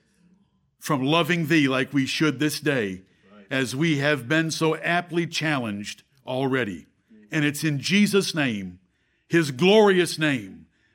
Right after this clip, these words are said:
the name which is above every name, Jesus, the Son of God, that we pray.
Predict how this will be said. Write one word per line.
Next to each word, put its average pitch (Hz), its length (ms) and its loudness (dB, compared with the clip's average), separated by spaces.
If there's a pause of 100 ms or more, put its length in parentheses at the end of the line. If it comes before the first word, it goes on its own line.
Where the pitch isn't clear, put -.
(100)
the 160 120 0
name 196 300 2
which 196 200 0
is 185 120 2
above 190 340 2
every 202 280 4
name, 110 520 -4 (340)
Jesus, 196 560 2
the 202 120 -2
Son 208 260 -2
of 160 140 -4
God, 107 540 -2 (300)
that 143 160 0
we 165 160 0
pray. 117 560 -4